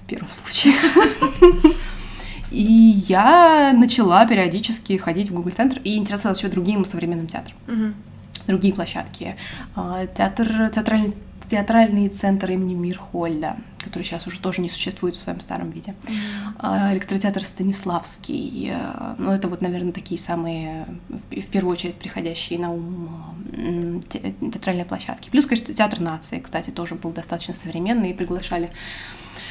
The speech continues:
Speaker 1: разных именитых, э, зарубежных, э, режиссеров ставить. В общем, это был такой театр прям мирового уровня. И, конечно, Гоголь-центр. И когда, а,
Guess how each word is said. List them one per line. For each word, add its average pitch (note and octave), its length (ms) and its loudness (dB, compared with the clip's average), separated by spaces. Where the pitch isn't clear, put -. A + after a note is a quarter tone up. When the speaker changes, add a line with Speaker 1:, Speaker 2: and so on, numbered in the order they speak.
Speaker 1:
разных G3 520 0
именитых, G3 760 2
э, E3+ 180 -2
зарубежных, F#3+ 720 -4
э, F3 480 -4
режиссеров G3 560 -2
ставить. A#3 400 4
В - 20 0
общем, F#3 240 -4
это F#3+ 120 -6
был F3+ 200 0
такой - 420 -4
театр G3 220 0
прям F3 180 -4
мирового F3+ 300 -2
уровня. F3 320 0
И, D4 40 4
конечно, - 220 -2
Гоголь-центр. - 480 -8
И G3 180 0
когда, G3 640 2
а, F#3 580 0